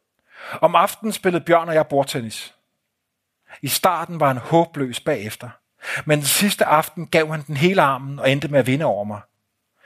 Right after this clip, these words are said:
Jeg kom i tanke om, at de gamle vikinger var frygtløse, behændige og reagerede lynhurtigt, og de ofte ikke følte smerte, fordi de før kamp-, kampen drak en bitter lavet på fluesvamp."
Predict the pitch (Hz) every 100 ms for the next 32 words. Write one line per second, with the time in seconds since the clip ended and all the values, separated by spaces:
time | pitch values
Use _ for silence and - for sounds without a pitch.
0 | - 127 131 135 - 147 165 143 135 -
1 | 127 135 135 160 175 156 165 180 - 165
2 | 139 139 - - 202 - 139 95 - 104
3 | - - - 151 165 214 190 143 117 104
4 | - - 147 139 143 131 190 175 156 196
5 | 170 139 175 180 160 - _ - - 131
6 | 135 - 165 175 180 147 160 - 147 139
7 | - 156 143 160 196 151 - - - 139
8 | 170 147 - 160 - 170 139 - _ _
9 | _ _ - 180 156 170 - 156 - 156
10 | 139 160 156 175 - - - 123 247 151
11 | - 143 147 160 190 120 76